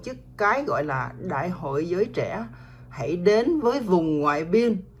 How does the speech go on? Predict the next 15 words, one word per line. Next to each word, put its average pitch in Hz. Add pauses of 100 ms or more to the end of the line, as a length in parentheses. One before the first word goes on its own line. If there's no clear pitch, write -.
(320)
để 156
ca 214
ngợi 147
công 214
lao 202
cứu 226
chuộc 147
của 147
Giêsu 202
ngay 196
tại 143
quảng 160
trường 139
trung 190
tâm 180